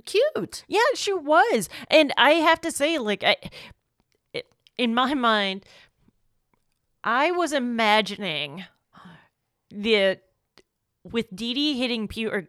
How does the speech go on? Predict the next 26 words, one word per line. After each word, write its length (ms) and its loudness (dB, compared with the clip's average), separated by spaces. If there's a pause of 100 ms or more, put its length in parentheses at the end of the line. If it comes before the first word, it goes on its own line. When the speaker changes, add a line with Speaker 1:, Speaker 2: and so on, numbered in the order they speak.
(120)
Speaker 2:
uh, 320 2 (100)
uh, 320 0 (180)
Gypsy 500 -4 (280)
hitting 300 0
puberty, 560 -2 (1000)
I 220 8
was 180 0
picturing, 680 -2
and 120 0
maybe 240 0
this 160 -4
is 80 -12
because 500 2
I 200 6
watched 360 2
only 260 -2
part 460 2
of 140 -6
the 140 -2
act, 380 2
which 220 -8
is 220 -6
the 260 -10 (280)
Hulu 1200 0 (440)
somewhat 1040 2
biopic 760 4